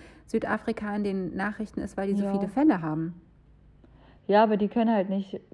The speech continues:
Speaker 2: können halt nicht so lange, ähm, dicht machen, weil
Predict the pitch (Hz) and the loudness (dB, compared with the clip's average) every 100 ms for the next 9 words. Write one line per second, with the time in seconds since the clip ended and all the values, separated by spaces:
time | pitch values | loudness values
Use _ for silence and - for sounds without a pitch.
0 | - _ _ - 208 202 202 190 208 190 | -20 _ _ -10 -4 -2 -2 -2 -4 -4
1 | 208 202 - - 185 185 180 185 185 180 | -4 -4 -4 -4 0 0 0 -2 -4 -4
2 | 180 180 180 _ 180 170 170 170 226 - | -6 -8 -12 _ -8 -6 -8 -8 -8 -8
3 | 156 160 160 165 160 | -10 -8 -8 -8 -8